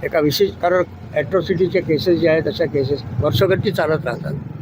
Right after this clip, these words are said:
त्यामुळे जलद गती न्यायालयामध्ये या केस चालवण्यात यावी आणि विशिष्ट सहा महिन्याच्या आतमध्ये त्याचा निकाल लागून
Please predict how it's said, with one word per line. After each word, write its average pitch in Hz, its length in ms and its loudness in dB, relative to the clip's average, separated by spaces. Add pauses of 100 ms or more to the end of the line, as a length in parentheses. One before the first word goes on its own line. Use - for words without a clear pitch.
(1040)
त्यामुळे 185 500 4 (720)
जलद 175 320 4
गती 180 220 2
न्यायालयामध्ये 160 760 0
या 151 140 2
केस 147 320 -2 (480)
चालवण्यात 143 440 2
यावी 131 260 2 (580)
आणि 175 180 2
विशिष्ट 165 540 0
सहा 160 320 0
महिन्याच्या 180 380 0
आतमध्ये 143 400 0
त्याचा - 340 -2
निकाल 143 320 -2
लागून 127 260 -2